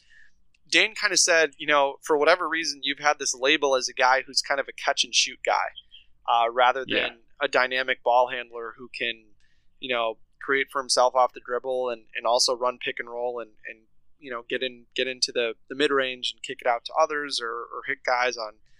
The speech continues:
Speaker 1: on cuts or rolls and stuff like that." And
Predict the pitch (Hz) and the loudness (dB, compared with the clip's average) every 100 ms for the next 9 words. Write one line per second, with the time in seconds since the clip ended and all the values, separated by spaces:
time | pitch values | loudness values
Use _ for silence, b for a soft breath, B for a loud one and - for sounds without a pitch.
0 | b b b 120 110 - - 165 - 113 | b b b -2 -2 -4 -2 0 0 -8
1 | 113 139 139 135 113 - 127 - 113 - | -4 -4 -4 -8 -2 0 0 0 -2 0
2 | 151 131 - - - - - _ - - | 2 2 0 -10 -20 -20 -20 _ -20 -20
3 | - - - 170 156 135 127 | -20 -20 -10 0 0 0 -8